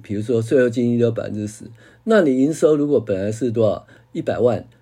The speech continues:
那现在变成一百二十万，那你税后净利变成多少？十万变成十二万，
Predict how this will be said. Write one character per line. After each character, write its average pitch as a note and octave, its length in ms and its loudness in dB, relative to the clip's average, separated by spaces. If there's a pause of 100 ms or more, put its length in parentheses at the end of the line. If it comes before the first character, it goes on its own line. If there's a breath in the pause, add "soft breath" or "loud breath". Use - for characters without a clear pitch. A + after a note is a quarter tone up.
那 D3 120 -2
现 D3 160 0
在 C#3 80 2
变 C3+ 160 -2
成 G#2 160 -6
一 C3+ 80 -8
百 - 180 -10
二 A2+ 140 -2
十 G#2 140 -10
万， F#2+ 320 -6
那 E3 80 -4
你 D3 140 0
税 E3 200 4
后 E3 140 4
净 D#3 180 -2
利 C#3+ 140 2
变 C3 180 2
成 G#2 160 -4
多 A2 80 0
少？ - 160 -4
十 - 240 -8
万 A#2 240 0
变 A2 240 -4
成 F#2+ 200 -10
十 - 220 -10
二 G#2 140 0
万， G#2 240 -2